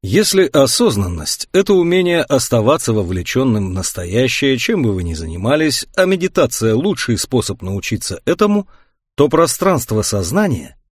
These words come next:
это, если можно так выразиться, следствие этой практики.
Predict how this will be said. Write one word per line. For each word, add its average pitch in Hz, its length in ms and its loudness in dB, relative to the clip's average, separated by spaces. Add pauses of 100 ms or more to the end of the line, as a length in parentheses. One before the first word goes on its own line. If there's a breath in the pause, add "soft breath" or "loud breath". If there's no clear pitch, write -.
(220)
это, 226 160 2
если 165 320 2
можно 127 380 2
так 101 180 -2
выразиться, 156 720 0 (160)
следствие 170 880 0
этой 135 320 0
практики. - 640 -6